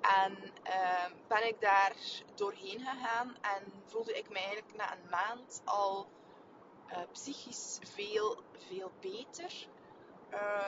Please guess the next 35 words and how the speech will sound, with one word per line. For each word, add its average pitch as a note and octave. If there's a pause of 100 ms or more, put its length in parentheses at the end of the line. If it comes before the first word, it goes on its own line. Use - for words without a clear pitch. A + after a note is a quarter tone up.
alles B4
kreeg A#4+
een, G#3 (420)
een, G3
eh, F#3
een F#3
plaatje. G#3 (160)
En G3 (960)
als A#4
ik - (500)
mediteerde, B3
dat F3+
was B3
een A3
heel A3+
mooi A#3 (560)
voorbeeld. B3
Als A#3
ik -
mediteerde A3+
toen A#3+
dat A3+
ik G#3
nog G#3+
chaotisch G#3
was A3+
in G#3
mijn -
hoofd, G#3
dan A3+
zag A#3+
ik A#3+
ook C4
heel A#3+
veel B3